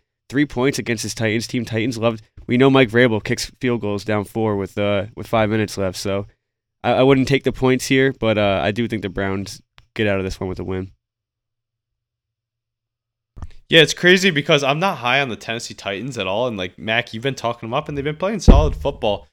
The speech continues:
Speaker 2: Um, without Nick Chubb, it's such a scary game. I'm not gonna touch this one, but I think the Titans can hold their own. I mean,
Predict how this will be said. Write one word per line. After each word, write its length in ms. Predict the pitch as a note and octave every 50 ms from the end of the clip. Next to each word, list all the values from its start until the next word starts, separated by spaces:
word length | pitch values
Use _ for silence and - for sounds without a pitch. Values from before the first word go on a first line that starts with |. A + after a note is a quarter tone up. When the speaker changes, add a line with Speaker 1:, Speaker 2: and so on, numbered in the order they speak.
| - - _ _ _ -
Speaker 2:
Um, 380 | G2+ G#2 G#2 G2 F#2 F#2 F2+ _ _ _ _ _ _
without 360 | - A#2 A#2 B2+ - - A#3+
Nick 180 | F#3+ E3+ D3+ -
Chubb, 320 | - - C#3+ C#3 C#3+ B2+
it's 220 | - - - - -
such 260 | - - D3 D3+ -
a 60 | -
scary 340 | - - - G#2 G#2 G2+ G2+
game. 160 | G#2 G#2 G#2
I'm 80 | G2+ G#2+
not 220 | B2 C3 C3+ -
gonna 100 | - A2
touch 300 | - - - A2 - -
this 240 | - G2 F#2 - -
one, 240 | G2 G2+ G2 F#2+ - _ - - - _ _
but 80 | - -
I 80 | D3
think 160 | D#3+ - G#3+ G3
the 60 | F3
Titans 300 | - E3 D3 D3 C#3 -
can 120 | - C3+
hold 240 | A2+ A2+ A#2+ A#2+ G#2+
their 200 | A#2 A2 G#2+ G#2+
own. 160 | G#2+ A2 A2+
I 80 | G#2+ G2+
mean, 280 | G#2 G#2 G2+ G2 -